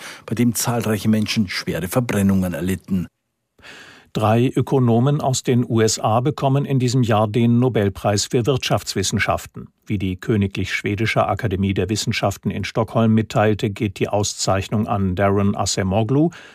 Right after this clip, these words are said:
Speaker 2: Simon Johnson und James A. Robinson. Sie werden für ihre Forschungen zum Wohlstandsgefälle zwischen Nationen geehrt.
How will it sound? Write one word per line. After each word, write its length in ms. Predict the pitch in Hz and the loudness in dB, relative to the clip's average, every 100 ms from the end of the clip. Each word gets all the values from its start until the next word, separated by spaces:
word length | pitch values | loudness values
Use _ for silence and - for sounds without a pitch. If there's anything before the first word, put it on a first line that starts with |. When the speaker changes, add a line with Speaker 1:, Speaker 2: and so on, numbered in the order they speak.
| - | -12
Speaker 2:
Simon 480 | - - 110 107 101 | -4 0 2 2 0
Johnson 520 | 95 104 127 - 156 | 2 2 0 0 -4
und 360 | - 139 139 160 | -2 -2 -2 -2
James 400 | 135 104 104 - | 0 0 0 -2
A. 340 | - 113 104 - | 0 0 0 0
Robinson. 680 | 110 113 113 101 - - _ - - - - | 0 2 2 2 -2 -8 _ -20 -20 -18 -14
Sie 180 | - 147 | -2 2
werden 260 | 143 151 156 | 2 2 0
für 120 | - | 0
ihre 240 | 135 135 | 0 0
Forschungen 560 | 131 - 127 - 139 139 | 0 0 0 0 0 0
zum 320 | 131 139 127 | 0 0 2
Wohlstandsgefälle 1160 | 110 139 139 - 127 123 - 120 - 107 101 98 | 2 2 0 0 0 0 0 -2 -2 0 0 0
zwischen 420 | - 113 - 110 | -2 -2 2 2
Nationen 680 | 107 117 - 123 117 104 95 | 2 0 0 2 4 4 0
geehrt. 500 | 92 85 76 - | -4 -8 -12 -14